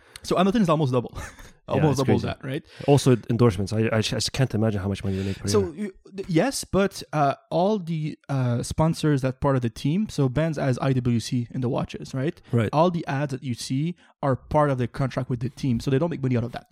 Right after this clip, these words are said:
Speaker 2: Right, right.
Speaker 1: Right?
Speaker 2: No, but I
Speaker 1: So
Speaker 2: meant endorsements as in, like, that they do outside of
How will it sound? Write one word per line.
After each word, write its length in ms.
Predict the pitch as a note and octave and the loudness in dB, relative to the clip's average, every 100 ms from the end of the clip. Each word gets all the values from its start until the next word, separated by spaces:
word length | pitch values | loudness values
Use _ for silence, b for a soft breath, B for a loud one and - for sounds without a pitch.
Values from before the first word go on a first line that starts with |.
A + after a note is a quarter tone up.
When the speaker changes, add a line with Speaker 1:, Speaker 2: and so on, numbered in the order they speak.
| - | -6
Speaker 2:
Right, 220 | B2 G#2+ G2+ | 0 0 0
right. 180 | G#2 - | -2 -2
Speaker 1:
Right? 280 | C3+ C3 D3 | -2 -2 2
Speaker 2:
No, 80 | C#3+ | 4
but 100 | C3 | 6
I 20 | |
Speaker 1:
So 40 | D3 | 6
Speaker 2:
meant 120 | D#3+ | 6
endorsements 400 | C3 C#3 C#3+ B2 | 6 4 4 0
as 100 | A2+ | 2
in, 300 | A#2 A#2 G2 - | 4 2 0 -2
like, 200 | A2 - | -4 -4
that 200 | A2 A2+ | -4 -2
they 80 | - | -2
do 180 | G#2+ A2+ | 2 2
outside 320 | G#2+ - G#2+ | 2 2 2
of 240 | G2+ F#2 | 2 -2